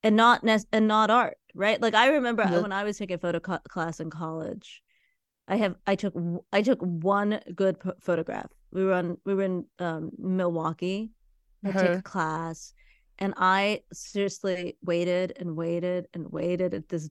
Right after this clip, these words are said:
Speaker 1: We were at this cheese barn, and these
Speaker 2: Oh, no, it
Speaker 1: twins were
Speaker 2: couldn't be
Speaker 1: coming
Speaker 2: me.
Speaker 1: through. They looked like the Shi-,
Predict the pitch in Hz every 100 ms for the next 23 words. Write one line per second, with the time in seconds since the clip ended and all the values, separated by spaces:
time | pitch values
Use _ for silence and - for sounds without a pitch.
0 | - 180 180 175 165 - - 170 170 165
1 | 180 180 185 185 - 190 170 156 - 175
2 | 180 175 180 170 165 151 151 175 175 165
3 | 185 185 180 185 - 170 185 170